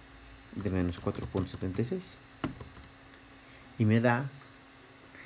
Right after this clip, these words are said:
cero punto nueve nueve sesenta y seis o nueve, nueve siete, ¿no? Si yo sacara el coseno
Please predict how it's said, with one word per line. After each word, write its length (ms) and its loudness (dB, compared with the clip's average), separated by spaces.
cero 920 6
punto 500 8
nueve 520 4
nueve 560 4
sesenta 380 2
y 60 8
seis 200 4
o 60 2
nueve, 420 -2
nueve 220 -2
siete, 340 4
¿no? 120 0
Si 180 2
yo 120 8
sacara 420 6
el 140 6
coseno 520 6